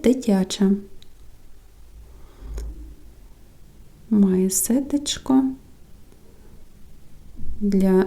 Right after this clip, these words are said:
е, зручного носіння, такий кусочок тканини. Ціна дев'яносто дев'ять гривень. Підвісна корзинка для губки для миття посуду. Колись таку мала,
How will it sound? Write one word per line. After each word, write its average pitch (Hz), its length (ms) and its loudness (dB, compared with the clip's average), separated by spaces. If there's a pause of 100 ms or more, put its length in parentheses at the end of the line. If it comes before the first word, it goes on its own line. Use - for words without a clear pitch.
е, 202 180 8
зручного 202 600 4
носіння, 214 880 4
такий - 280 -12
кусочок 226 640 -2
тканини. 220 760 4 (600)
Ціна 269 360 8
дев'яносто 214 720 4
дев'ять 214 440 2
гривень. 196 500 2 (2500)
Підвісна 254 640 6
корзинка 240 920 4
для 240 340 8
губки 233 640 4
для 254 200 4
миття 262 340 8
посуду. 196 720 2 (360)
Колись 247 300 10
таку 208 280 4
мала, 294 480 8